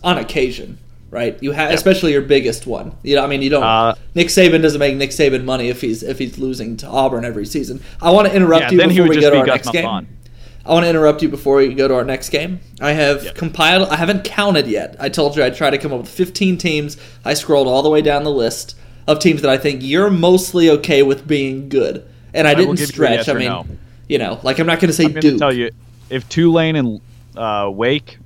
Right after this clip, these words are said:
Speaker 2: aren't in this, you're fired.
Speaker 1: No, these are, like, blue bloods, and, and I put some thought into this. So Alabama,
Speaker 2: Yes.
Speaker 1: Texas,
Speaker 2: Yes.
Speaker 1: either L S U or Georgia.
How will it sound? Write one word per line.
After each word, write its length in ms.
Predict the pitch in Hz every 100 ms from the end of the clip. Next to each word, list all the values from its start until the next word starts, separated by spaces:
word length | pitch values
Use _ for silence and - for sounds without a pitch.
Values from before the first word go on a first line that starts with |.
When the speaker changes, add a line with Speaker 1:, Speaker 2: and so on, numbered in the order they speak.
| -
Speaker 2:
aren't 200 | 127 120
in 180 | 113 139
this, 400 | 160 165 - - - - - - - - -
you're 160 | 113 107
fired. 380 | - 87 71 -
Speaker 1:
No, 140 | 226
these 220 | 185 233 269
are, 80 | 240
like, 260 | 220 -
blue 220 | 165 220
bloods, 500 | 156 127 - 113 - -
and, 120 | 156
and 220 | 156 180
I 60 | 254
put 180 | 330 330
some 140 | 247
thought 260 | 202 285 190
into 140 | 135
this. 200 | 113 78
So 140 | 151 -
Alabama, 540 | 151 220 156 127 139 - - - - - -
Speaker 2:
Yes. 120 | - - - - - -
Speaker 1:
Texas, 640 | 160 151 - 143 - - - - - - -
Speaker 2:
Yes. 80 | - - - - - - 208
Speaker 1:
either 580 | 226 190 156 113 156 - -
L 180 | 170 165
S 180 | 151 -
U 160 | 165 151
or 120 | 151
Georgia. 500 | 151 117 127 131